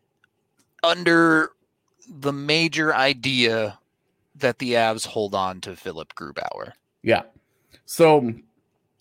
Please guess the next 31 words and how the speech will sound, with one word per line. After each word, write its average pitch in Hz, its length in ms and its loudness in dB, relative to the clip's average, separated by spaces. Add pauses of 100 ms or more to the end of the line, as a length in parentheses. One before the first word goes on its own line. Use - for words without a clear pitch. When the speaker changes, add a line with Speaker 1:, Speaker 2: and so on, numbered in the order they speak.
(140)
Speaker 2:
the 131 220 4
idea, 151 480 6
the 110 300 2
idea 131 340 4
here 117 260 4
would 113 200 0
be 107 260 0
that 98 180 -2
you 104 200 -2
would, 98 520 2 (1040)
you'd 120 180 -2
have 160 180 6
to - 80 0
package 135 400 2
up 113 200 2
your 104 180 0
twenty-first - 800 -10 (260)
or 104 140 2
the 98 100 -4
twenty-fourth 92 500 -6
pick. - 200 -12
I'm 139 100 -10
sorry. - 240 -14 (180)
Speaker 1:
Yeah. - 100 -16 (520)
Speaker 2:
And 117 420 4
you'd 120 120 4
have 131 200 4
to 127 100 2
send 123 280 2
them 107 140 2
something. - 600 -4